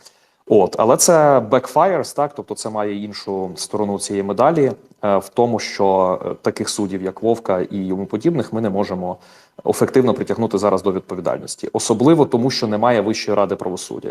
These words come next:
І це одна з речей, з якої судова мафія хоче заблокувати,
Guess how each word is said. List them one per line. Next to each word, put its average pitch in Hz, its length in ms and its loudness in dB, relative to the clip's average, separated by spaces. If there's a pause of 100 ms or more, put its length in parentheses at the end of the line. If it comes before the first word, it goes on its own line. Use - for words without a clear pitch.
І - 40 -14
це - 160 0
одна 139 260 4
з 123 80 0
речей, 131 460 2 (200)
з 107 80 -6
якої 110 240 2
судова 110 400 4
мафія 143 380 2
хоче 117 320 -4
заблокувати, 110 760 0